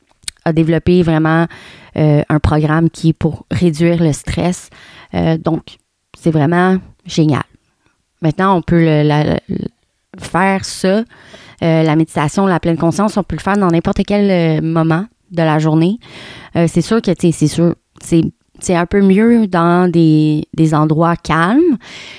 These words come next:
mais si vous pouvez pas vraiment le faire dans un endroit cla-, calme et que vous en avez besoin à cet instant présent, euh, comme éventuellement, euh,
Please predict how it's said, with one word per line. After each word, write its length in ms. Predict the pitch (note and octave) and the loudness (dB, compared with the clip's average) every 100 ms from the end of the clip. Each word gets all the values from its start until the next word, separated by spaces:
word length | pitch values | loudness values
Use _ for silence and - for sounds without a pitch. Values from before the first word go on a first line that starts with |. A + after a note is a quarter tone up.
| - _ | -20 _
mais 480 | F3 F3+ F#3 B3 E4 - _ _ _ _ _ _ _ _ _ _ - - | 0 2 2 2 0 -4 _ _ _ _ _ _ _ _ _ _ -20 -18
si 160 | - A#3 | -4 0
vous 140 | A3 | 2
pouvez 300 | F#3+ F3 F3+ | 0 0 0
pas 160 | F3+ A3 | 0 0
vraiment 440 | G#3+ E3+ F3+ G3+ | 2 2 2 0
le 60 | E3+ | -2
faire 640 | - F3 E3 F3+ B3+ D4 - - - - - | -2 -2 0 2 2 2 0 -10 -20 -20 -4
dans 180 | D#3+ D#3+ | -2 2
un 120 | E3 | 2
endroit 320 | E3+ D#3+ E3 | 2 2 0
cla-, 260 | - E3 E3 - - | -2 -4 -4 -8 -8
calme 480 | - E3 G#3+ A#3 F#3+ _ | -2 0 2 2 0 _
et 100 | F#3 | -2
que 100 | F#3+ | 0
vous 140 | F3 E3 | -2 0
en 100 | E3 | 0
avez 200 | D#3+ F3 | 2 0
besoin 520 | E3+ D#3+ F3 F3 F#3+ | 0 0 2 2 0
à 40 | |
cet 280 | F3 F#3 D#3+ | 0 -2 0
instant 380 | E3+ D3+ - F3+ | 0 0 -2 -4
présent, 560 | - E3+ D3+ D#3+ F#3 B3+ - - - _ _ - | 0 -2 0 0 -2 -4 -10 -20 -20 _ _ -4
euh, 100 | D#3+ | -2
comme 180 | E3+ E3 | 0 0
éventuellement, 680 | D#3+ D#3 D3+ E3 D#3+ E3 D#3+ | 0 0 0 0 2 2 2
euh, 260 | D3+ D3+ | 2 0